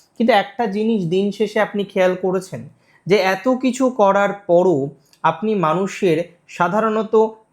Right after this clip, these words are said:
মন পান না। এত কিছু করার পরও আপনি খেয়াল করে দেখবেন যে আপনি হয়তো একটা হেল্প করলেন, একটা মানুষ সেই হেল্পটা কিন্তু নিল, কিন্তু একটা সার্টেন টাইমের পর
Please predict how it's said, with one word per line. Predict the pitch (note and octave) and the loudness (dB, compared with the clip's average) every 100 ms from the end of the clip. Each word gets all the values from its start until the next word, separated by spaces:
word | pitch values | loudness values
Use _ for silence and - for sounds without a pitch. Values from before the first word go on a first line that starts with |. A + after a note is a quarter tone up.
| C3+ D#3 | -4 2
মন | F3+ G3+ G#3 G3 | 4 2 -2 -2
পান | C3+ A2 A2 | -4 -4 -10
না। | - _ _ D#3+ | -16 _ _ -4
এত | E3 G#3+ G3 | -2 -2 -4
কিছু | G3+ G#3+ | -2 0
করার | F#3+ F3+ F#3 F3+ | 2 4 2 0
পরও | E3 E3+ F3+ C#3+ - _ - | 2 2 2 -2 -8 _ -6
আপনি | D3+ F#3+ F#3 | -2 -4 -2
খেয়াল | F3+ F3 F3 | -2 -2 -2
করে | F3+ | -4
দেখবেন | E3+ D#3+ D3+ D#3 D#3 C#3+ - _ _ | -2 -4 -4 -4 -4 -6 -14 _ _
যে | C#3+ E3+ G3 - - | -2 2 2 0 -2
আপনি | E3+ G3+ A3+ | -2 0 -2
হয়তো | A3 A3+ | 0 -2
একটা | A3 G#3+ F3+ | -4 -4 -2
হেল্প | G3 G3+ - | 0 -2 -4
করলেন, | F#3+ F#3 D3+ B2+ D#3 - _ F3+ | -2 0 0 -2 -6 -12 _ -2
একটা | E3+ G3 | 0 2
মানুষ | F#3 G3+ G#3 | 2 2 0
সেই | - A3+ F#3+ | 2 2 4
হেল্পটা | G3+ G#3 A3+ | 2 2 0
কিন্তু | A3 A#3 A3+ G#3+ F#3 | 0 -2 0 -2 2
নিল, | A3 G3 A#2 - _ _ _ | 2 2 0 -8 _ _ _
কিন্তু | - C4+ C#4+ | -6 -4 -6
একটা | - C4+ | -8 -6
সার্টেন | B3 A#3 A#3 C#4 C4 | -2 -2 0 -2 0
টাইমের | A3 G3+ G#3+ A3 G#3+ - | 0 0 2 0 -2 0
পর | G#3+ D3 | 2 2